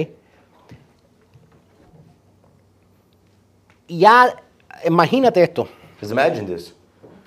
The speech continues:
Speaker 1: Ella estaba satisfecha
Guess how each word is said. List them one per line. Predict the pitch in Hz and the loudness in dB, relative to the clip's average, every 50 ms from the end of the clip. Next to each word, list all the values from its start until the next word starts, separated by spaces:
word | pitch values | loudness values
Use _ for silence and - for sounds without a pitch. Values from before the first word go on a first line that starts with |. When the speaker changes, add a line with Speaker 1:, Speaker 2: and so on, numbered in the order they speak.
| - - - - - - - - - - - - - - - - _ _ - _ _ _ _ - - - - - _ _ _ _ _ _ _ _ _ _ | -20 -20 -20 -20 -20 -18 -16 -10 -2 0 0 0 0 -2 -8 -18 _ _ -20 _ _ _ _ -20 -20 -20 -20 -20 _ _ _ _ _ _ _ _ _ _
Speaker 1:
Ella | - 214 254 285 285 262 240 226 208 - - _ _ _ _ | 2 4 4 6 6 4 2 2 0 -4 -10 _ _ _ _
estaba | - 156 160 - - 240 240 247 240 233 214 | -4 -4 -4 0 4 4 6 6 6 4 2
satisfecha | - - 185 - 185 170 - - - 220 214 - - - 151 143 - | 2 -2 -4 -4 -6 -8 -2 0 2 2 2 0 -2 -2 -2 -2 -4